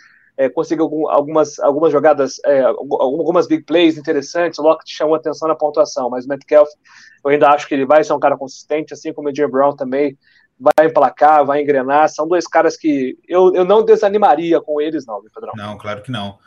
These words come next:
Speaker 2: Lockett teve uma, que, que jogo do Lockett, né? Acho que ele
Speaker 1: Que
Speaker 2: é um
Speaker 1: jogo.
Speaker 2: dos melhores valores no draft, né? Ele tava saindo ali, ah, em rodadas bem abaixo, né, do que a gente esperava.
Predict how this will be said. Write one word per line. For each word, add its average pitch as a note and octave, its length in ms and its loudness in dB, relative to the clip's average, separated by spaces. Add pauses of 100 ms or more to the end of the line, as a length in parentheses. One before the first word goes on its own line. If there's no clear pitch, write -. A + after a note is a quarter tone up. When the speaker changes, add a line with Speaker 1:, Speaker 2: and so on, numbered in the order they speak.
(220)
Speaker 2:
Lockett A#2+ 400 -8
teve C3 180 -8
uma, C3 560 -8
que, - 120 -20 (100)
que F3 200 -8
jogo C#3 220 -4
do B2 120 -8
Lockett, A#2 440 -8
né? A#2 100 -10
Acho A2+ 140 -12
que - 80 -14
ele B2 120 -8
Speaker 1:
Que A#2 80 -8
Speaker 2:
é - 20 -4
um A#2 60 -4
Speaker 1:
jogo. - 120 -2
Speaker 2:
dos B2 120 -8
melhores B2+ 640 -2
valores B2 400 -8
no A#2 120 -10
draft, G#2+ 500 -8
né? G#2+ 140 -14
Ele G2+ 120 -14
tava A2+ 260 -12
saindo A2+ 340 -10
ali, A2+ 220 -10 (340)
ah, G#2 400 -10 (160)
em G#2 200 -12
rodadas A2 500 -6
bem A2+ 280 -8
abaixo, B2+ 500 -6
né, A#2 100 -6
do A#2+ 80 -16
que - 80 -20
a G#2 40 -14
gente G#2+ 120 -16
esperava. A2 560 -8